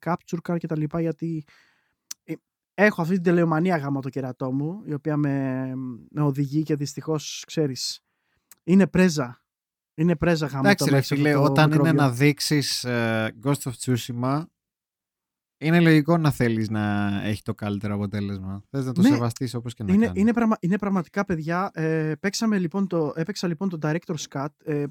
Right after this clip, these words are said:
Speaker 1: πέρα από το Legend of Zelda Skyward Sword H D που παίξαμε Δευτέρα και Τετάρτη.
Speaker 2: Τελείωσε.
Speaker 1: Εμ,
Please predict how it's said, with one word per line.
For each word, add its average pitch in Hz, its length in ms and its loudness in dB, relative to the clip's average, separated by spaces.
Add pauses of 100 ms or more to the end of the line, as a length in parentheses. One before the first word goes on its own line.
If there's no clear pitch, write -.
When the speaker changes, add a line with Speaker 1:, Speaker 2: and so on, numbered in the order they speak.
Speaker 1:
πέρα 196 320 2
από 160 240 -2
το 135 540 -2
Legend 156 320 0
of 147 80 -2 (140)
Zelda 135 540 -2 (120)
Skyward 143 300 0 (100)
Sword 143 200 -2
H 127 240 -4
D 135 120 0
που 135 120 -10
παίξαμε 131 640 -4 (160)
Δευτέρα 143 440 -4
και 135 160 -6
Τετάρτη. 131 600 -6 (520)
Speaker 2:
Τελείωσε. 147 540 2
Speaker 1:
Εμ, 160 180 0